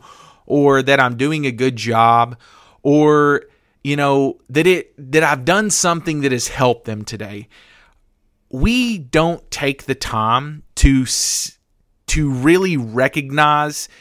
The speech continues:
times in our life or times for others where we could say, "Thank you,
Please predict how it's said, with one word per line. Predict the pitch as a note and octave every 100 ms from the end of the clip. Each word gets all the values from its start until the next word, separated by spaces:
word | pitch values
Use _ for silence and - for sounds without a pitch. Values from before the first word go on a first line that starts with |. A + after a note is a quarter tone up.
| _ -
times | C#3 C#3+ C3
in | C3+
our | A#2+ A2+
life | A2 A2+ C3 -
or | C3+ C3
times | - C3+ D3 -
for | C#3 -
others | A#2 B2+ D3 C#3+ - - _ -
where | C3+ C#3+
we | E3
could | E3+
say, | - D#3+ C3+
"Thank | - F#3 F#3 B2+
you, | G#2+ G#2+